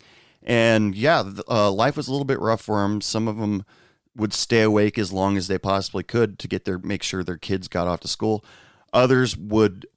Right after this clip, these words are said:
take advantage of the quiet, get a little bit of sleep, and then set the alarm for, I don't know, maybe six or seven,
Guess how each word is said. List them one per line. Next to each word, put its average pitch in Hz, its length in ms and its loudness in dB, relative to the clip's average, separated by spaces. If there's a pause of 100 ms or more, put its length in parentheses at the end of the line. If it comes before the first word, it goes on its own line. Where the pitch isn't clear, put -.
take 123 220 0
advantage 104 720 0
of 98 200 -2
the - 80 -8
quiet, 110 540 0 (420)
get 113 140 2
a - 20 2
little 107 240 0
bit 101 140 0
of 92 60 -6
sleep, 127 560 -2 (400)
and 113 200 0
then 107 240 0
set - 260 -2
the 104 100 -2
alarm 95 360 0
for, 87 680 -4 (340)
I 87 100 -10
don't 87 140 -2
know, 80 160 -2
maybe 87 220 -6
six - 320 -6
or 82 60 -10
seven, 101 580 0